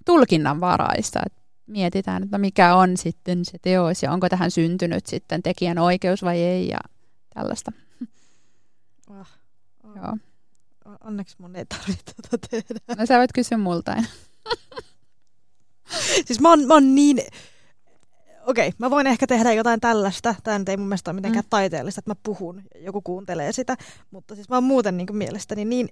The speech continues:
Speaker 2: epätaiteellinen
Speaker 1: Ai jaa. Okei,
Speaker 2: ihminen
Speaker 1: no
Speaker 2: kuin
Speaker 1: mut
Speaker 2: vaan voi olla.
Speaker 1: no mut
Speaker 2: Siis
Speaker 1: eräänlaista taidettahan tää on kyllä.
Speaker 2: Niin.
Speaker 1: Mä taas ite oon niin epäverbaalinen kuin voi olla, et mä ilmaisen itseäni kuvilla yllättäen, että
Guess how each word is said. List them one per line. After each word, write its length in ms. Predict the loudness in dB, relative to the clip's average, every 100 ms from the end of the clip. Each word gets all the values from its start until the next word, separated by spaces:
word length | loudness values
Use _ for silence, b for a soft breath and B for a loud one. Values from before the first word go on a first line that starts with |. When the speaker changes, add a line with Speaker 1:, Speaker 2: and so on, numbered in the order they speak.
| -8
Speaker 2:
epätaiteellinen 1300 | -8 -6 -6 -4 -2 -2 -2 -4 -2 -2 -2 -4 -4 -8 -14 -20 -20 -20 -20 -20 -12 0
Speaker 1:
Ai 160 | 2 2
jaa. 180 | 0 -4 -12 -18 -4
Okei, 180 | 4 6
Speaker 2:
ihminen 160 | 6 4
Speaker 1:
no 60 |
Speaker 2:
kuin 40 | 4
Speaker 1:
mut 60 |
Speaker 2:
vaan 220 | 2 2
voi 200 | 2 0
olla. 280 | 0 0 -2 2
Speaker 1:
no 100 | 4
mut 120 | 8
Speaker 2:
Siis 120 | 10
Speaker 1:
eräänlaista 480 | 10 8 8 6 2
taidettahan 540 | 2 4 2 0 -2 0
tää 320 | 0 0 -2
on 120 | -4
kyllä. 360 | -4 -2 -2 -4 -10 -20
Speaker 2:
Niin. 320 | -20 -20 -20 -20 -6
Speaker 1:
Mä 140 | 0
taas 220 | 4 2 2
ite 260 | 0 0 0
oon 160 | 0
niin 240 | 0 -2 -4 -14 -20 -20 0
epäverbaalinen 1200 | 2 8 8 10 10 8 2 2 2 0 -2 -4
kuin 160 | -2 -2
voi 260 | 0 0 0
olla, 460 | 0 2 2 2 0
et 200 | -4 -12 -20 -2
mä 180 | 4
ilmaisen 440 | 6 6 4 2 -2
itseäni 340 | -2 -2 -2
kuvilla 440 | 4 4 4 2 0
yllättäen, 540 | 0 -2 -2 -2 -2 -4 -10 -20 -20 -20 -10 -4 -4
että 440 | -4 -6 -2 -2